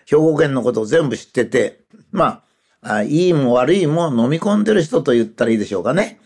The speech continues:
人間っていうのは、綺麗なところと汚いところと持ってますから、政治家ってのはどちらかっていうと、我々学者みたいに、綺麗なところだけを、真実だけを追求してるんじゃなくて、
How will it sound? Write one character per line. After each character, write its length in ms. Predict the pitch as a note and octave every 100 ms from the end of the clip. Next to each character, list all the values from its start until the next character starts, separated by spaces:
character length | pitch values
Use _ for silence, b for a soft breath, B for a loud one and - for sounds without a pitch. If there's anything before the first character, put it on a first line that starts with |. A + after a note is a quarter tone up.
| b b b b
人 180 | C3+ F3+
間 140 | F#3+
っ 20 |
て 80 | E3
い 20 |
う 20 | F3+
の 60 |
は、 240 | C3 F#2+ - b b
綺 140 | - G3+
麗 140 | A#3
な 140 | F3
と 120 | A#2+ A#2
こ 80 |
ろ 60 | A2
と 100 | A2
汚 180 | - F3+ A3
い 60 | G#3
と 100 | C#3
こ 60 |
ろ 60 | A#2
と 60 | G#2+
持 80 |
っ 60 | A2
て 100 | A2
ま 100 | F2+
す 80 | -
か 100 | G2
ら、 260 | G#2 E2 - b b b
政 320 | - F#3 G3
治 20 | G#3
家 120 | G#3
っ 60 |
て 60 | -
の 60 | F3
は 60 |
ど 140 | C3+ D3+
ち 80 | F3+
ら 140 | G#3+
か 100 | G#3+
っ 100 | F#3+
て 80 | G#3
い 40 |
う 100 | G3+
と、 300 | G3 G#3 F3
我 220 | D3+ D3+
々 200 | D#3+ D#3+
学 200 | D#3 D3
者 160 | - D#3+
み 160 | D3+ D3
た 140 | A#2
い 80 | G#2
に、 220 | A2+ G#2 _ _ _ _
綺 140 | -
麗 120 | G#3+ G#3+
な 140 | E3+
と 120 | D3
こ 80 | C3
ろ 40 | C3
だ 140 | C3
け 180 | C3 F#3
を、 200 | C#3 -
真 240 | - G3
実 240 | F#3+ E3 -
だ 160 | C#3
け 80 | D3
を 80 | D#3
追 240 | - B2+
求 140 | B2 B2+
し 40 |
て 100 | C#3+
る 60 | A2+
ん 40 |
じ 40 | F2
ゃ 40 |
な 100 | G#2
く 100 | G#2+
て、 300 | - A2 -